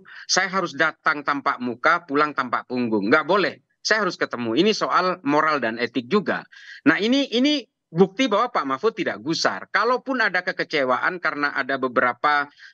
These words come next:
eh, apa namanya, Pak Jokowi yang semakin terbuka untuk mendukung salah satu paslon, bahkan menurut Pak Mahfud ya, dia menyampaikan klarifikasi dengan hanya satu tulisan dari satu pasal,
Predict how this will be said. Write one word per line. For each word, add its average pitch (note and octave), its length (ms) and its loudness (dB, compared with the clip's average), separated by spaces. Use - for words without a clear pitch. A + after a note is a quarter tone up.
eh, B2+ 320 4
apa B2+ 240 -2
namanya, D#3 400 -2
Pak B2+ 160 -4
Jokowi C3 560 2
yang A#2 240 -2
semakin G3+ 480 2
terbuka B2+ 560 -2
untuk B2 260 -8
mendukung A#2+ 540 0
salah A2+ 160 2
satu A2 320 -6
paslon, A#2+ 800 0
bahkan C3+ 400 0
menurut C#3 480 4
Pak C3+ 100 0
Mahfud B2+ 380 0
ya, B2+ 260 2
dia C#3 380 0
menyampaikan C3+ 800 -2
klarifikasi C3 800 -2
dengan B2 260 0
hanya C3 220 0
satu C3 320 -2
tulisan C3 480 2
dari B2+ 180 2
satu B2 300 -2
pasal, C#3+ 560 0